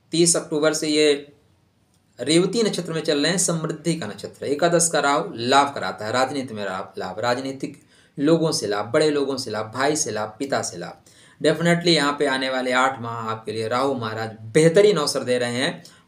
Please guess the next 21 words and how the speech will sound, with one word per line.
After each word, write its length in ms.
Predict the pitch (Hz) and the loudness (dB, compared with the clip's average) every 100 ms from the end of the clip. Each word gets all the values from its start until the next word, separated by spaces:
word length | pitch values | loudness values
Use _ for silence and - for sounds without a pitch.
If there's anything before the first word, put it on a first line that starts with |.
| - | -6
मत 160 | 135 151 | -2 -2
चूको 360 | - 113 110 | -4 -8 -6
चौहान। 420 | 104 101 95 101 | -6 -8 -10 -2
जहाँ 260 | 107 156 175 | 4 6 6
से, 280 | 160 147 - - _ 117 | 2 -2 -4 -20 _ 0
जहाँ 340 | 139 175 190 | 4 6 8
हाथ 200 | 170 175 | 6 6
डालेंगे 360 | 151 151 170 165 | 4 4 2 0
वहाँ 280 | 131 139 147 | 0 0 -2
से 120 | 123 | -4
सफलता 440 | 110 107 107 113 | -6 -6 -6 -8
मिलेगी 340 | 104 98 98 95 | -8 -10 -10 -12
भाई, 380 | 92 131 117 - | -6 -4 -4 -10
जुगाड़ 320 | 107 135 175 170 | -4 4 4 4
तंत्र 260 | 143 135 | 0 -4
आपका 240 | 113 113 110 | -4 -4 -8
सक्रिय 400 | - - - - | -10 -12 -14 -12
होगा। 180 | 95 | -12
पॉइंट 340 | 92 143 165 165 | -4 0 2 4
क्या 200 | 160 160 | 6 6
है? 260 | 190 - | 4 -2